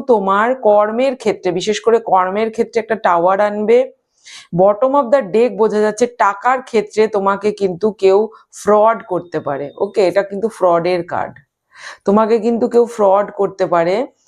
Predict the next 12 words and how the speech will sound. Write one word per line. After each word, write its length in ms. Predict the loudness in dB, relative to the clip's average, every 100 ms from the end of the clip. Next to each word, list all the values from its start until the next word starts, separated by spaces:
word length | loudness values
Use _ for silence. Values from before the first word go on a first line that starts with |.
| _ _ -4
টাকার 400 | -2 0 0 -2
ক্ষেত্রে। 440 | -2 -6 -4 -2 -2 -2
এগুলো 280 | -4 0 0
সব 180 | 0 -4 0
পেন্টিকলসের 800 | -2 -2 -2 2 2 2 -2 -2
কার্ড। 340 | 0 0 0 -4 -14 -20 _
তো 60 | -2
মানি 360 | 0 0 2 2
এনার্জিটাকে, 640 | 2 0 -2 -2 0 0 2
এটাকে 260 | 0 0 -2 -2
মূলত 480 | 0 2 2 2 2 2 0 -8 -20 -10
দেখানো 420 | -2 -2 -2 -2